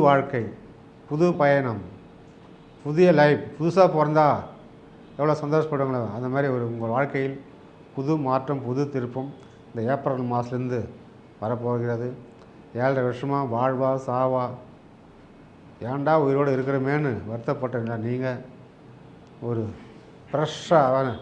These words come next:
வெளியே வரீங்க, தெம்பா இருக்க போறீங்க. அனைத்துலேருந்து விடுபட்ட நீங்க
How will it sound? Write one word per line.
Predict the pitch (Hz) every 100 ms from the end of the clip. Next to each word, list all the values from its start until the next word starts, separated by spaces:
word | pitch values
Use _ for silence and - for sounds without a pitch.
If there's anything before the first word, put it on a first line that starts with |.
| -
வெளியே | 123 127
வரீங்க, | 123 123 123 127 127 - - - - -
தெம்பா | 135 160 156 135 117
இருக்க | 117 117 123
போறீங்க. | 123 123 127 127 - - - -
அனைத்துலேருந்து | 120 160 165 160 165
விடுபட்ட | 147 143 139
நீங்க | 131 139 139 135